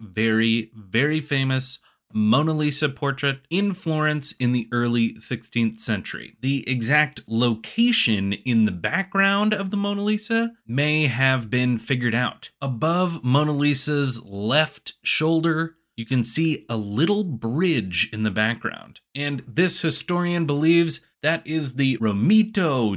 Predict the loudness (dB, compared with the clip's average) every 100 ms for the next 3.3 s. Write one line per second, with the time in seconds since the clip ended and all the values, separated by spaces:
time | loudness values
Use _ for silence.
0 | -2 -2 0 0 0 -2 -2 -2 2 4
1 | 2 0 -2 0 0 2 -2 -6 -8 -6
2 | 0 0 0 0 0 0 -2 -4 -6 -8
3 | -10 -16